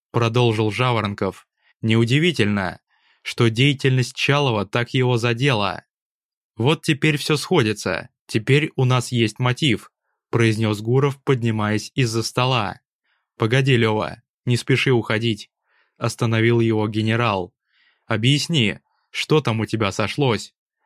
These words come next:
«Да мотив, Петр Николаевич.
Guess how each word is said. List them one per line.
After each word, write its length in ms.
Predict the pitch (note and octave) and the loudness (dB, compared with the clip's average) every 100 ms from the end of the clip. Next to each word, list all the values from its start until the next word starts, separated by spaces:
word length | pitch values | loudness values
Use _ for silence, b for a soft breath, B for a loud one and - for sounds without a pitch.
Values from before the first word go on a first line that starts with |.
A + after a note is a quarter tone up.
| _ _ - | _ _ -10
«Да 240 | A2+ B2+ | -2 0
мотив, 480 | D3 F3+ F#3+ A#2+ - | 2 0 0 0 0
Петр 340 | D3 C3 G#2 | 0 0 0
Николаевич. 800 | G#2 G2+ A#2 B2+ A2 F#2 F2+ - | -2 -2 -2 -2 -2 -2 -4 -10